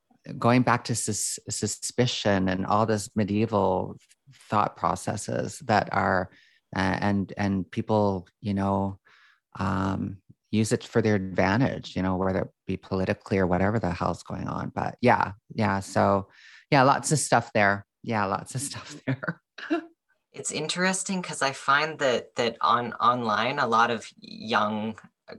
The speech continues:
Speaker 2: queer folk, like, don't, don't seem to remember that this happened to people like us, and it wasn't that long ago. Um, and it's so unfortunate that there are so few people left to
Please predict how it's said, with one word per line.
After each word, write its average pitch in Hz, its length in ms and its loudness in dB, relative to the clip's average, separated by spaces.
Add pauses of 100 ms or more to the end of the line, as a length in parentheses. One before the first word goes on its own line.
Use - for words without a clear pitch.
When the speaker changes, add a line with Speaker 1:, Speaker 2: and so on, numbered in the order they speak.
(120)
Speaker 2:
queer 113 380 0
folk, 104 500 -2 (680)
like, 104 280 -2 (460)
don't, 117 320 2 (140)
don't 135 180 0
seem 156 200 0
to 135 120 -6
remember 123 600 2
that - 240 -6
this - 200 0
happened 131 800 -4 (420)
to - 80 -6
people 127 440 -2
like 120 320 2
us, 147 380 2
and 120 160 -2
it - 120 -2
wasn't 120 480 -4
that 113 300 0
long 110 280 -2
ago. 113 500 -4 (840)
Um, 117 420 2 (220)
and 135 140 0
it's 131 160 -2
so 156 280 2
unfortunate 131 560 -2
that 113 140 -6
there 113 180 0
are 110 60 -4
so 113 260 0
few 110 640 -6 (200)
people 117 440 -4
left 120 480 0
to 117 140 -2